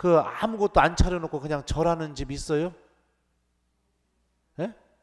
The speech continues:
뭐, 뭐, 뭐, 아니, 아무것도 안 차려놓고 그리고선 그냥 그 위패만 놓고 절, 절하는 집 있냐고요? 없잖아요. 제사 드리려고 하면 어떻게 해요? 준비해야죠.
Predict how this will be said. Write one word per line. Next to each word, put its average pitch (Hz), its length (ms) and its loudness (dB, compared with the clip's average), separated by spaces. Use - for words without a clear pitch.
뭐, 175 240 2
뭐, 143 240 -8
뭐, - 340 -20
아니, 165 220 2
아무것도 208 520 2
안 170 120 2
차려놓고 170 840 -2
그리고선 165 400 -8
그냥 156 300 -4
그 147 440 -2
위패만 185 500 -6
놓고 147 280 -4
절, 151 340 0
절하는 143 420 -4
집 113 140 -12
있냐고요? 98 480 -8
없잖아요. 117 640 -4
제사 196 320 2
드리려고 151 440 -2
하면 143 100 -4
어떻게 104 300 -6
해요? 85 180 -10
준비해야죠. 139 840 -2